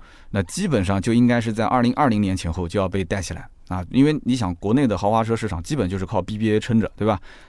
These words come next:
那么B B A要带节奏的话，我在想R X三二零二零年，那么奔驰的E Q C当时也没说具体什么时候上啊，我估计也至少是在今年年底，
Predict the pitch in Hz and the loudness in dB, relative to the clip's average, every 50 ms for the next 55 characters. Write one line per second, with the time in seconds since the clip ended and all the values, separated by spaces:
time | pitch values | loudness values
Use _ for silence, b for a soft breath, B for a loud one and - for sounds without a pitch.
0 | B B - - 123 123 107 127 147 147 151 156 151 151 147 127 113 113 117 98 | B B 0 2 2 4 2 0 0 2 4 6 6 6 6 4 4 4 2 2
1 | 98 98 107 104 98 92 95 90 80 B B B B B B B - 95 107 101 | 0 0 0 0 0 0 -2 -4 -4 B B B B B B B -2 -2 0 0
2 | 101 90 - - 101 101 101 101 104 - 95 85 101 101 101 85 101 98 95 95 | 0 -2 -2 -2 -2 -2 -2 -2 -4 -8 -6 -4 -2 -2 0 0 0 0 0 -2
3 | 95 92 90 87 92 87 - - b b b b b b b - 92 98 98 98 | -2 -2 -2 -4 -4 -6 -8 -10 b b b b b b b -4 -2 0 2 2
4 | 95 92 90 87 90 - - - 110 110 - 104 101 104 - 113 - - 120 110 | 0 0 -2 -2 -6 -8 -6 -2 -2 -2 0 0 0 0 0 -2 -2 -2 -2 0
5 | 127 123 120 123 123 113 117 113 98 92 95 113 - 131 135 - 135 110 92 85 | 2 2 2 2 2 0 0 0 0 0 -2 -2 -2 -2 -2 -2 -2 -4 -4 -2
6 | 92 107 113 117 120 123 - 160 123 87 - 85 73 58 - - 90 95 - 117 | -2 -2 0 -2 -2 -2 0 -2 -2 -2 -4 -8 -8 -8 -8 -10 -10 -6 -4 -2
7 | 117 113 113 113 104 92 87 - 117 98 92 82 85 95 104 104 95 107 107 110 | -2 -2 0 -2 -2 -2 -2 -4 -4 -4 -4 -4 -2 -2 -2 -2 0 0 2 2
8 | 110 110 101 107 110 87 B | 2 2 2 0 0 -2 B